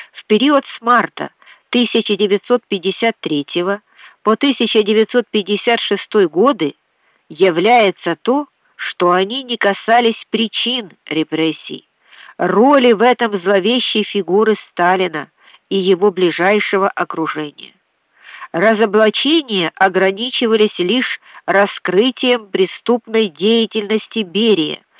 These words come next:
и некоторых его сообщников.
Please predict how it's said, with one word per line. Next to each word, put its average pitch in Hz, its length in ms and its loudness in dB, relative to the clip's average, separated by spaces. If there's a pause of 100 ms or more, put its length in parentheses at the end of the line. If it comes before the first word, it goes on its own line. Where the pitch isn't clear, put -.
(240)
и 208 140 -8
некоторых 240 640 -2
его 190 320 2 (120)
сообщников. - 760 -4